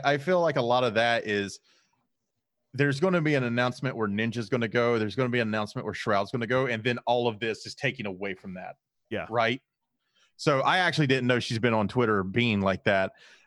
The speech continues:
Speaker 1: but y-, y-, I see it as, like, yeah, she's probably upset now that originally, like,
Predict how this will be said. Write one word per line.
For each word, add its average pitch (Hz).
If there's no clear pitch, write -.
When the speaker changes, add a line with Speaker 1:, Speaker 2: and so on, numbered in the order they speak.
Speaker 1:
but 135
y-, 139
y-, 160
I 143
see 139
it 123
as, 117
like, 117
yeah, 117
she's 131
probably 180
upset 135
now 127
that 110
originally, 120
like, 104